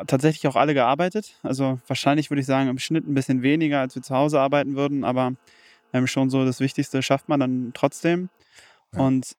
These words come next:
Speaker 1: haben sehr, sehr viel uns unterhalten. Also natürlich dann hauptsächlich da übers Geschäft,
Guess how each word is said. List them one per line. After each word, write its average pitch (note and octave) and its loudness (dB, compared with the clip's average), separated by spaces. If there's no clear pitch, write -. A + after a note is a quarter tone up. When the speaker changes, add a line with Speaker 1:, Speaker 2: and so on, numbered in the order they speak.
Speaker 1:
haben C#3+ -4
sehr, C3+ 0
sehr F3 2
viel E3 0
uns D3+ 0
unterhalten. D3 0
Also B2+ 0
natürlich B2+ -2
dann B2+ 0
hauptsächlich C3 -2
da A#2+ 2
übers B2 -2
Geschäft, - -2